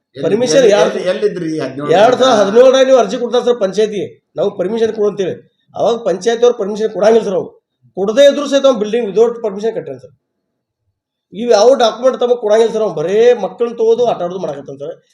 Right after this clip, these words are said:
Speaker 2: ಇದು ಮಕ್ಕಳ ಜೊತೆ ಆಟ ಮಾಡತ್ತಾನ. ನಾಳೆ ಏನಾರ ಮಕ್ಕಳಿಗೆ ಏನಾರ ಅನಾಹುತ ಆದ್ರೆ ಅದಕ್ಕೆಲ್ಲ ನೇರವಾಗಿ
Speaker 1: ಅವನ
Speaker 2: ಆ ಶಾಲೆಯವರು ಮತ್ತು ಶಾಲೆಯ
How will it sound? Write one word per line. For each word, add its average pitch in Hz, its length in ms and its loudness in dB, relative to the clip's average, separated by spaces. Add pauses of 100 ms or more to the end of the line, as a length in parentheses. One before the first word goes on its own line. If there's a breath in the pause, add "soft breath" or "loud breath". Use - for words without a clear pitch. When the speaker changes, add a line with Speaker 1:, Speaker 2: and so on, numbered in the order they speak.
(180)
Speaker 2:
ಇದು 185 140 0
ಮಕ್ಕಳ 185 320 -2
ಜೊತೆ 202 220 -4
ಆಟ 180 160 0
ಮಾಡತ್ತಾನ. 185 400 -2
ನಾಳೆ 180 340 -2
ಏನಾರ 214 140 -2
ಮಕ್ಕಳಿಗೆ 180 380 -4
ಏನಾರ 170 140 -2
ಅನಾಹುತ 165 300 -2
ಆದ್ರೆ 165 260 -4 (420)
ಅದಕ್ಕೆಲ್ಲ 165 360 -6
ನೇರವಾಗಿ 180 540 -2 (200)
Speaker 1:
ಅವನ 104 160 -16 (100)
Speaker 2:
ಆ 143 80 -4
ಶಾಲೆಯವರು 190 580 -4
ಮತ್ತು 208 200 -8
ಶಾಲೆಯ 165 360 -4